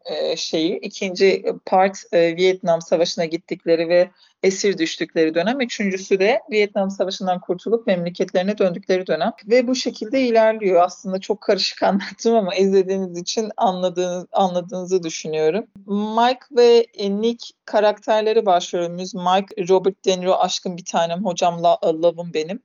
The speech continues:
Çok aşırı yakışıklı olan. Nick ise enayiye bağlayıp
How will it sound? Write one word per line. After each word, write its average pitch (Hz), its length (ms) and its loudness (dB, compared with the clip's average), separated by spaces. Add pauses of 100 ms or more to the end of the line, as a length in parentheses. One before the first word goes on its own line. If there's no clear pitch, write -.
(420)
Çok - 340 -8
aşırı 190 240 -2
yakışıklı 170 520 -4
olan. 160 380 -2 (100)
Nick 254 320 -8
ise 254 200 -4
enayiye 220 680 0
bağlayıp 196 560 2